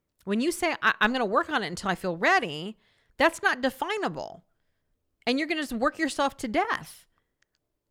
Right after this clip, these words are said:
But when you give yourself parameters that says, "I'm only allowing this amount of time," then you go to work when you have the time and you make the best use of that time. Now, what happens,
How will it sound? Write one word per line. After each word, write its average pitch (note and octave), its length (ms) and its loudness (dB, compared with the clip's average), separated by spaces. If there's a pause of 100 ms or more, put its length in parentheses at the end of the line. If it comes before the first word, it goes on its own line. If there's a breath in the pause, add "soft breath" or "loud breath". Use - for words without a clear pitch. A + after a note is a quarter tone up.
(560)
But A#3 120 2
when B3+ 180 0
you A#3+ 120 0
give E4 340 0
yourself D#4+ 400 0
parameters A#3+ 760 -4
that - 120 -6
says, F#3 340 -2
"I'm G#3+ 200 2
only D#4 340 0
allowing A3+ 420 -2
this A#3 220 -2
amount G#3 240 -2
of D#3 80 -10
time," F#3+ 540 -4 (360 soft breath)
then A#3 220 4
you A#3 160 0
go A#3 300 4
to D4+ 80 0
work A3 400 0
when F#3 100 -2
you F#3 80 -2
have F#3+ 280 0
the A3+ 60 0
time A3 480 -4 (720)
and G#3 180 2
you G#3+ 80 2
make G#3 240 0
the G3+ 80 0
best F3+ 340 -2
use F3 260 -4 (100)
of D#3+ 200 0
that D3 240 -4
time. G2+ 280 -6 (1300 soft breath)
Now, A3 100 4
what A#3 160 4
happens, A3 880 -4